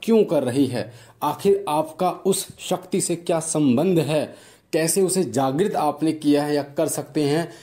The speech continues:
कैसे आप उसे बात कर सकते हैं, ये सभी जानकारियाँ आज की वीडियो में मैं आपको बताऊँगा। इसलिए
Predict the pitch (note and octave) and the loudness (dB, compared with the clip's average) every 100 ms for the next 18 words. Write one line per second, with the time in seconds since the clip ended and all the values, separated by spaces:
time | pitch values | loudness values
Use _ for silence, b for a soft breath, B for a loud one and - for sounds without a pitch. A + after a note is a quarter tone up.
0 | B _ F3+ E3+ F#3 E3 D#3+ - D#3+ G2+ | B _ 0 2 0 -2 -2 -2 -2 0
1 | B2 F3 - D#3 - - - D#3+ E3+ E3+ | 0 -2 -2 -4 -4 -6 -4 0 0 0
2 | - G3+ G#3+ G3+ C#3 A#2 G#2+ B2 C3+ D3 | -2 0 0 0 0 -2 -2 -2 -2 -2
3 | - A#2+ - A#2+ G#2 G#2+ A#2+ D3+ - A#2+ | -4 -6 -4 -2 -2 0 0 -2 -6 -4
4 | A#2+ A2+ G2+ - A2+ G2+ G2+ G#2 F#2+ C3 | -2 -2 -4 -8 -8 -6 -6 -6 -8 -8
5 | C3+ D#3+ E3+ | 0 2 2